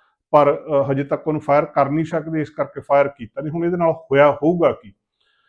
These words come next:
ਜਿਹੜਾ ਫੈੱਡ ਇੰਡੀਪੈਂਡੈਂਸ ਆ, ਫੈਡਰਲ ਰਿਜ਼ਰਵ ਦੀ ਜਿਹੜੀ ਇੱਕ ਸੁਤੰਤਰਤਾ ਆ, ਉਹਨਾਂ ਦੀ ਜਿਹੜੀ ਆਟੋਨੋਮੀ ਆ, ਜਿਹੜਾ ਉਹਨਾਂ ਦਾ ਇੰਡੀਪੈਂਡੈਂਟ ਫੈਸਲਾ ਲੈਣ ਦਾ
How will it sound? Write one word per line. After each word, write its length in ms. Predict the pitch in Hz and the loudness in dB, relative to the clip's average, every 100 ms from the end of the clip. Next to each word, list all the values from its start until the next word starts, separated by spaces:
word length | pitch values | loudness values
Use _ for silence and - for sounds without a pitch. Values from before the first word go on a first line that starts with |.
| _ _ _ - | _ _ _ -8
ਜਿਹੜਾ 340 | 139 208 254 247 | 0 2 2 -2
ਫੈੱਡ 380 | - 160 170 196 | -4 2 4 4
ਇੰਡੀਪੈਂਡੈਂਸ 880 | 233 190 196 214 175 151 143 139 147 | -2 -2 -2 0 0 2 0 0 0
ਆ, 120 | 175 | -2
ਫੈਡਰਲ 500 | 180 165 175 202 208 | 0 0 2 0 0
ਰਿਜ਼ਰਵ 460 | 180 160 175 175 175 | 0 0 0 -4 -6
ਦੀ 100 | 196 | -4
ਜਿਹੜੀ 260 | 190 208 | -4 -4
ਇੱਕ 180 | 196 - | -8 -12
ਸੁਤੰਤਰਤਾ 680 | - - 156 151 185 180 185 | -14 -6 -6 -4 -8 -6 -2
ਆ, 220 | 143 127 | 0 0
ਉਹਨਾਂ 220 | 185 185 | -4 -6
ਦੀ 60 | 185 | -6
ਜਿਹੜੀ 160 | 175 180 | -2 2
ਆਟੋਨੋਮੀ 640 | 139 139 175 170 156 135 | 0 0 -4 -4 -4 -4
ਆ, 80 | 151 | -6
ਜਿਹੜਾ 200 | 180 180 | -4 -4
ਉਹਨਾਂ 200 | 180 180 | -4 -4
ਦਾ 100 | 180 | -4
ਇੰਡੀਪੈਂਡੈਂਟ 600 | 156 165 175 165 165 160 | -4 -8 -8 -12 -10 -14
ਫੈਸਲਾ 500 | - 127 - - 175 | -10 -10 -8 -6 -4
ਲੈਣ 280 | 160 143 139 | -2 -4 -4
ਦਾ 420 | 143 147 147 - | -2 0 -2 -8